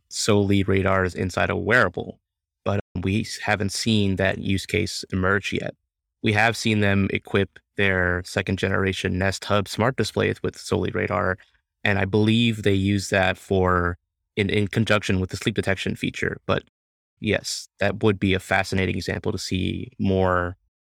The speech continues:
deployment of. So, um, speaking of underutilized sensors,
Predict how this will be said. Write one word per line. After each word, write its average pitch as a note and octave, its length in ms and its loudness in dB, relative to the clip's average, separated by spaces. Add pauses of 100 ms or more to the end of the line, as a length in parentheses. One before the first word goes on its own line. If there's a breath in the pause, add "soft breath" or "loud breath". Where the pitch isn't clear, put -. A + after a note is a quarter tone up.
(140)
deployment G2 460 -2
of. - 240 -12 (1040)
So, G#2+ 420 4
um, G#2+ 340 4 (120)
speaking B2 420 2
of F#2+ 380 2 (400)
underutilized G2+ 720 4
sensors, F2+ 680 -4